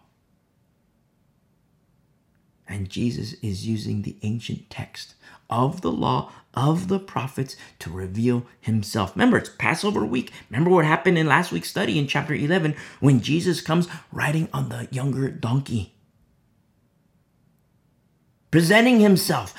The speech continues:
the Lord pre-, being presented as lamb and as king. Remember the law and the prophets. And Jesus now, he's speaking, continues to speak to the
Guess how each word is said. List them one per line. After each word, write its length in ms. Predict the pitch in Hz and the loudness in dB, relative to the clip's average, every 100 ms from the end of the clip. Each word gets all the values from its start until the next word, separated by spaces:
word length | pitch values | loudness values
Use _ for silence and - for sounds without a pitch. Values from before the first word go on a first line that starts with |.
| - | -6
the 200 | - 196 | 0 2
Lord 640 | 196 220 247 247 247 190 | 2 6 8 10 8 4
pre-, 160 | - 185 | 0 0
being 360 | 190 240 233 226 - | 2 4 2 0 -2
presented 640 | 208 180 208 240 202 175 - - | 0 2 4 6 6 4 2 -4
as 360 | 160 147 - - | -4 -4 -8 -8
lamb 640 | 120 123 135 151 147 104 _ _ _ _ _ _ _ - | -4 0 2 2 2 -2 _ _ _ _ _ _ _ -2
and 300 | 214 196 - - _ _ _ - | 0 0 -4 -18 _ _ _ -8
as 280 | 170 175 - | -6 -6 -10
king. 440 | - - 202 185 143 _ _ _ _ _ _ _ _ _ _ _ _ _ _ _ - | -14 -8 -6 -6 -8 _ _ _ _ _ _ _ _ _ _ _ _ _ _ _ -14
Remember 200 | - 202 | -8 -8
the 160 | 208 202 | -6 -6
law 240 | 214 220 | -6 -6
and 160 | - 208 | -6 -6
the 40 | |
prophets. 600 | - - 220 - - - _ _ _ _ _ _ _ _ _ _ _ _ _ _ _ _ _ _ _ _ _ _ _ _ | -6 -12 -14 -16 -20 -20 _ _ _ _ _ _ _ _ _ _ _ _ _ _ _ _ _ _ _ _ _ _ _ _
And 200 | 170 160 | -2 -2
Jesus 420 | - 131 233 208 | -2 -2 -2 -2
now, 200 | 87 87 | 0 2
he's 200 | 185 - | 0 0
speaking, 400 | - - 247 - | -6 -8 -6 -6
continues 480 | - 190 233 302 269 | -4 -4 -4 -4 -6
to 80 | - | -10
speak 320 | 208 - 190 | -10 -6 -6
to 80 | - | -4
the 200 | 202 185 | -4 -4